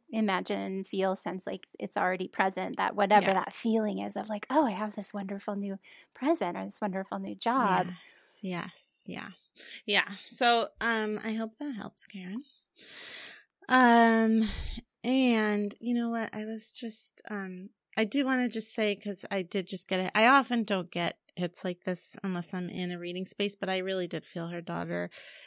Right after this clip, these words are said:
Speaker 2: come in and just, like, there's a lot of encouragement there from her and, like, love and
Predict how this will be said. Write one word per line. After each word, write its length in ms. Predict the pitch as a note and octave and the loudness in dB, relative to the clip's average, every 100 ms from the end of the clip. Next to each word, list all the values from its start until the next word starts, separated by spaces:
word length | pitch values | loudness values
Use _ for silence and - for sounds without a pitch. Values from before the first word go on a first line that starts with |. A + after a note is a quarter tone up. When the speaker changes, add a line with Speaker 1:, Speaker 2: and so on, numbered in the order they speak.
| - _ | -20 _
Speaker 2:
come 220 | - G3+ G3+ | 0 4 4
in 200 | F#3+ F#3 | 2 2
and 260 | E3+ F#3 | 0 0
just, 280 | - F#3 - | -2 -4 -2
like, 260 | F#3 F3 - - | -2 -2 -10 -6
there's 340 | F#3+ G3+ G3 | 0 2 2
a 80 | G3+ | 0
lot 240 | F#3+ F3 F3 | 2 0 0
of 100 | F3+ | -2
encouragement 840 | E3+ - F#3 F#3+ G3 A#3 A#3+ A#3 | -6 -6 -4 -4 -4 -2 -2 -2
there 260 | A#3+ A#3 A#3 | 0 0 0
from 260 | - A#3+ | -2 -2
her 440 | A3+ A#3 A#3 A#3 - | 0 0 0 -2 -6
and, 420 | - G3 F#3+ F#3 F3+ | -4 -2 -2 -4 -4
like, 420 | F3+ E3+ - _ _ _ _ _ _ _ G#3 | -4 -6 -10 _ _ _ _ _ _ _ -8
love 840 | G3 A3 G#3+ G3+ G3 G3 G3 F#3+ F#3 - | 0 4 4 4 4 2 0 -2 -6 -10
and 760 | G3 F#3+ F#3 F3+ F3+ F3 F3 | -8 -6 -6 -8 -8 -10 -12